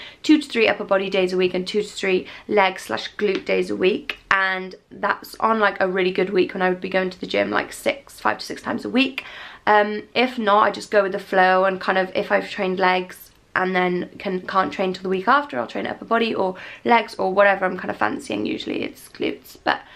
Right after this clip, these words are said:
um, yeah, it depends on recovery as well. Um, if I've trained legs twice, um, and my legs are too sore, I won't train them a third time, and I'll just kind of train when things are recovered. Um, what did you study at A level, and what did you need to get into uni to study maths?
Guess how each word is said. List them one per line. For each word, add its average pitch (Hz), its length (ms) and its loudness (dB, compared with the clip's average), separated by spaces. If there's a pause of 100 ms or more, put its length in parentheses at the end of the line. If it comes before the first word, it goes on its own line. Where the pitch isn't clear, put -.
(420)
um, 190 400 0 (680)
yeah, - 240 0 (320)
it 208 100 4
depends 208 360 -2
on 185 80 0
recovery 185 440 -2
as 180 140 -2
well. 185 320 4
Um, 185 280 -2 (180)
if 208 100 0
I've 202 100 2
trained 190 220 -2
legs 190 260 -2
twice, - 540 -2 (440)
um, 185 240 4
and 185 80 0
my 185 100 4
legs 185 240 2
are 190 60 -8
too 190 180 -6
sore, 180 540 2
I 190 80 2
won't 185 240 0
train 185 160 -2
them 185 100 -2
a 185 60 -2
third - 260 -4
time, - 300 0
and - 100 0
I'll 117 140 2
just - 240 -8
kind 190 160 -4
of 180 100 -4
train 190 500 0 (380)
when 190 300 0
things 190 240 -6
are 185 80 0
recovered. - 560 -4 (560)
Um, 98 400 -2 (1120)
what 247 220 4
did 269 120 -6
you 277 60 2
study 240 320 0
at 208 100 2
A 202 100 2
level, 202 280 2
and 202 100 -2
what 202 140 2
did 196 140 -10
you 208 100 0
need 196 280 -4
to - 60 -14
get 196 160 0
into 202 300 -8
uni 240 460 0
to 247 100 -16
study 196 300 -2
maths? 220 500 -2